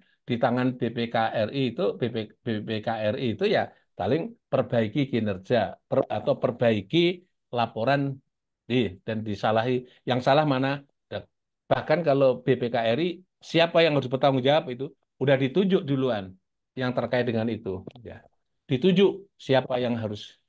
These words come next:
disuruh memperbaiki. Ya. Saya kira begitu, Bapak, penjelasan saya. Terima kasih.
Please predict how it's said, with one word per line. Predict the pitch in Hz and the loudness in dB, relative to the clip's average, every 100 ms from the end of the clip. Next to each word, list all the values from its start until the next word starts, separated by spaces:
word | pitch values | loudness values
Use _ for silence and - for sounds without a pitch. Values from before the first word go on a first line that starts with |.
| _ _ | _ _
disuruh | 120 113 120 117 | -6 -2 0 0
memperbaiki. | 113 107 110 101 95 90 82 104 | 0 -2 -2 -2 -4 -10 -10 -14
Ya. | 90 _ _ | -16 _ _
Saya | 127 135 | -2 2
kira | 170 185 | 4 4
begitu, | 147 143 139 120 143 120 | 2 2 2 0 -2 0
Bapak, | 117 110 - | 2 0 -2
penjelasan | 131 135 123 123 117 | 0 2 4 2 0
saya. | 113 98 - _ _ _ _ _ _ - | 0 -2 -8 _ _ _ _ _ _ -6
Terima | 123 135 | -2 2
kasih. | 131 120 | 0 0